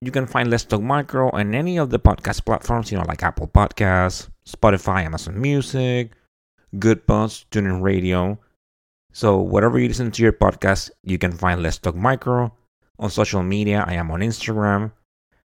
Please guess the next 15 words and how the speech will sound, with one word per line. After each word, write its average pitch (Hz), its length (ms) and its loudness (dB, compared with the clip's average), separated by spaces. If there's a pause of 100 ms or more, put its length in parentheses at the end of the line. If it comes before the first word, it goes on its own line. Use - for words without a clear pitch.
(120)
and 85 320 -4
TikTok 104 420 0
and 90 160 -4
YouTube 113 440 0 (100)
as 87 180 -4
Let's 87 220 0
Talk - 180 -2
Micro, 113 640 2 (520)
on 87 320 0
X 95 320 -2
as 87 180 -4
Let's 90 240 -2
Talk - 180 -4
Micro 87 400 0
one, 98 480 -2